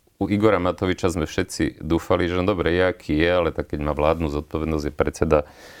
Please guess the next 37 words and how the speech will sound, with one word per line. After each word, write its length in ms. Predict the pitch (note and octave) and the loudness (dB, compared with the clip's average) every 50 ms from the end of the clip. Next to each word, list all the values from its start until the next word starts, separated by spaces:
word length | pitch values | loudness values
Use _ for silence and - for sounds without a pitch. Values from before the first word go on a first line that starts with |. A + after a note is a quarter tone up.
| - - - - _ | -20 -20 -20 -8 _
vlády 480 | - C#2+ D2 D#2+ F2 F2 F2+ F#2 E2 D#2 | 2 4 4 4 4 2 2 0 0 0
a 40 | |
potom 200 | - E2+ - F2 | 0 -2 0 0
už 120 | F2 - - | -2 0 0
keď 200 | - E2+ E2+ D#2+ | 0 2 2 2
aj 80 | D2+ | 2
nebol 320 | D#2 F2 G2 G#2 G2+ F#2 - | 2 2 2 2 0 0 2
kvôli 240 | - F2 D#2+ E2 D2+ | 2 0 2 2 2
tomu, 320 | - G2+ G2+ G2 F#2 C#2 | 2 2 2 4 2 2
akým 240 | C#2 - - D#2 - | 0 0 0 -2 -2
spôsobom 320 | - - D#2+ - - D#2 | 0 -2 -2 -2 0 2
vládol, 200 | D#2 E2+ E2 D#2+ E2+ | 2 2 2 2 0
takže 160 | E2 D#2+ D#2+ | -2 -2 0
pochopil, 480 | - - - - F2+ - - E2 D#2+ D#2 | -2 -2 -2 -2 -2 -2 0 0 0 0
že 80 | D#2 | -4
teda 320 | D#2 - E2 D2+ D#2 D#2 - - - - - - - - - | -2 -2 -2 0 0 -2 -2 -8 -20 -20 -20 -20 -20 -4 -2
sa 80 | - | -2
to 160 | D2+ - D#2 D#2 | 0 0 0 -2
musí 240 | D#2+ E2 - E2+ | -2 -2 -2 -2
robiť 320 | E2+ F2+ D#2+ D#2 D#2 - - - - - - - - - - _ | -2 -2 -4 -6 -8 -12 -14 -20 -20 -20 -20 -20 -20 -20 -12 _
trochu 240 | - - D#2+ - - | -4 -4 -2 -2 -2
inak, 240 | F#2+ E2+ F2+ E2+ E2+ | 0 2 0 2 2
no 160 | F#2+ F#2 E2 | 0 0 0
zjavne 240 | E2+ F#2 F#2 G2 E2 | 0 0 0 0 -2
nepochopil 640 | D2+ D2+ D#2 - F2 - - D2 - D#2+ D#2 C#2+ D2+ | -2 -2 -2 -4 -4 -6 -6 -6 -4 -2 -2 -2 -2
a 80 | D2 | -2
iný 160 | C#2+ D2 D2+ C#2+ | -2 -2 -2 -2
nebude. 400 | C#2 C#2 B1+ - - - - - _ - - - - - - - - _ - | -2 -4 -6 -8 -12 -14 -16 -20 _ -20 -20 -20 -20 -20 -20 -20 -6 _ 2
Teraz 160 | F#2+ A2 - | 2 2 2
pri 160 | - A2 - | 0 0 2
tej 160 | - G#2+ F#2+ | 4 4 4
Ukrajine 640 | F#2+ G2 - G#2+ G#2+ G#2+ G#2 G#2+ G#2+ G#2+ G#2 - - - - | 4 4 6 6 6 6 6 4 4 4 4 2 0 -4 -2
som 160 | - G2+ E2+ | 0 0 2
pochopil, 400 | D2+ G2 - - G2+ G#2 G#2+ G#2 | 2 2 2 2 0 2 2 2
ja 80 | A2 A#2+ | 2 0
som 160 | - B2+ A2+ | -2 -4 -4
tiež 480 | G#2+ C#3+ D3 C#3+ - - - - - | -2 0 0 0 0 -2 -6 -10 -12